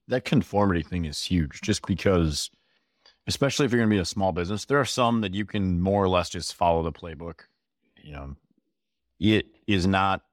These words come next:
going to be something where, like, what we're building right now, we're completely changing an industry.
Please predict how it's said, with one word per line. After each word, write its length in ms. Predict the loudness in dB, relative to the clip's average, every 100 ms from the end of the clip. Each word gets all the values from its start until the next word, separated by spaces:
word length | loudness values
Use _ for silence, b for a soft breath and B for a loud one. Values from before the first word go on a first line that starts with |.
| _ _ _ _ _ 0
going 260 | 4 4
to 40 | 4
be 140 | 2
something 380 | -2 -4 -6 -6
where, 140 | -6 -6
like, 180 | -6
what 140 | -4 -4
we're 120 | -4
building 320 | -2 -2 -2
right 200 | -4 -4
now, 300 | -4 -4 -4 -4
we're 100 | -2
completely 400 | 0 2 0 0
changing 380 | 0 2 2 -2
an 80 |
industry. 520 | -4 -4 -2 0 0